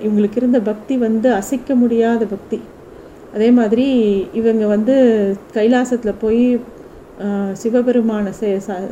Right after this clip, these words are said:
சந்திக்கவும் சேவிக்கவும் போகவும் சிவபெருமான் வந்து அவர்கிட்ட, அவருக்கு ஒரு அருள் தரார். அதாவது தென்னாட்டுல பழையனூர், <clears throat> பழையனூரை சார்ந்த திருவாலங்காட்டுல நான் ஊர்த்தவ தாண்டவம்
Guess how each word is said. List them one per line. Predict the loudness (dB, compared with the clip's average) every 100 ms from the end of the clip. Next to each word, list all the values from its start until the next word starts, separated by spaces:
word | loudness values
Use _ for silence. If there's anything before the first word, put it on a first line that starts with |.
| -8
சந்திக்கவும் | -4 -2 0 0 0 0 2
சேவிக்கவும் | 2 2 0 -2 -2
போகவும் | -2 -2 -2 -4 -6 -8 -20 -10
சிவபெருமான் | -2 0 2 2 2 0
வந்து | -2 2 2
அவர்கிட்ட, | 2 0 -2 0 0 0
அவருக்கு | 0 0 0
ஒரு | 0 0
அருள் | 0 2 2 2
தரார். | 0 -2 -4 -14 -20 -20 -6
அதாவது | 2 2 2 6
தென்னாட்டுல | 6 8 6 4 4 2 4 0 2
பழையனூர், | 4 6 6 6 4 4 4
<clears throat> | 10 12 12
பழையனூரை | 10 8 6 6
சார்ந்த | 4 4 4 4 4
திருவாலங்காட்டுல | 4 4 4 6 6 6 4 0 0 0 0 -4 -12 -20 -20 -20 -6
நான் | 2 6 8
ஊர்த்தவ | 6 6 6 6 6
தாண்டவம் | 2 0 2 0 -2